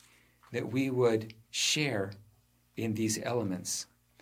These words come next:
and remember what matters to God.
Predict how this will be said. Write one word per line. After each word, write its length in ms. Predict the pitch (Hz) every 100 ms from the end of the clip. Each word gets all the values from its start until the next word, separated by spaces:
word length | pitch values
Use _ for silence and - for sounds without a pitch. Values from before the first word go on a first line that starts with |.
| - _ _ _
and 480 | - 110 107 107 -
remember 760 | 117 110 117 135 139 139 139 139 - _
what 240 | - 113 113
matters 680 | 104 113 113 110 101 - -
to 100 | -
God. 380 | 110 95 95 -